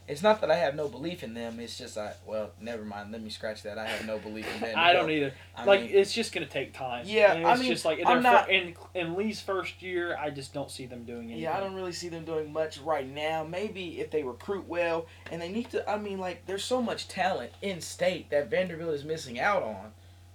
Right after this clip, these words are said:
Speaker 2: I
Speaker 1: I
Speaker 2: mean, it's
Speaker 1: think.
Speaker 2: not, it's not like they can do anything about it either. Like, uh, another problem with Vandy is, like, like, Notre Dame's figured this out, but, like, it's such a hard school to, just to get into academically.
Speaker 1: Yeah,
Speaker 2: Like,
Speaker 1: true.
Speaker 2: a lot of these players just, like,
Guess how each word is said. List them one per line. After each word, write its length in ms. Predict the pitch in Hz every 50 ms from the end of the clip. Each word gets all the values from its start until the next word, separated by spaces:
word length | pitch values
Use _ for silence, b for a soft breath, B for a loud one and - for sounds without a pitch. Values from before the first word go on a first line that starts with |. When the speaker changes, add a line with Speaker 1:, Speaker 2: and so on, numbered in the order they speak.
| - -
Speaker 2:
I 140 | - - 165
Speaker 1:
I 40 | 165
Speaker 2:
mean, 80 | 165 170 170
it's 60 | 151
Speaker 1:
think. 60 | 131 196
Speaker 2:
not, 100 | 202 202
it's 140 | 190 - -
not 160 | 220 214 -
like 100 | 190 -
they 80 | 185 180
can 140 | 180 165
do 100 | 165 180
anything 260 | 175 170 160 - 170 156
about 260 | 139 151 170 185 165
it 100 | 143 135
either. 160 | 165 170 151 -
Like, 220 | 147 156 147 139 B B B B B B B B B B
uh, 140 | - 165 - - -
another 340 | 165 175 196 233 294 294
problem 280 | 220 - 233 233 226 214
with 120 | 170 143
Vandy 340 | 131 170 180 190 185 196 196 175
is, 120 | 151 143
like, 280 | 151 143 143 139 - - - - - - - - - - - - - - -
like, 160 | - 175 175
Notre 280 | 175 202 240 254 240 196
Dame's 320 | 185 196 208 208 202 -
figured 200 | - 220 214 202
this 160 | 196 196 196 -
out, 200 | 208 202 202 -
but, 80 | 147
like, 160 | 147 151 -
it's 120 | 147 139 -
such 220 | - 202 196 -
a 60 | 160
hard 260 | - - 147 143 139 139
school 320 | - - - 151 156 156
to, 80 | 131 123
just 160 | 113 - -
to 60 | 147
get 160 | 123 131 131
into 260 | 131 123 113 - 131
academically. 680 | 123 123 123 - 110 - 127 151 139 - - - 101 -
Speaker 1:
Yeah, 160 | 120 120 113 113
Speaker 2:
Like, 140 | 127 123 123
Speaker 1:
true. 180 | 123 107 117 135 - B B B B B B B B
Speaker 2:
a 60 | - 143
lot 180 | 156 180 208
of 60 | 233
these 160 | 202 160 156 -
players 480 | - - 190 208 196 180 151 143 135
just, 240 | - 147 131 - -
like, 160 | 131 127 -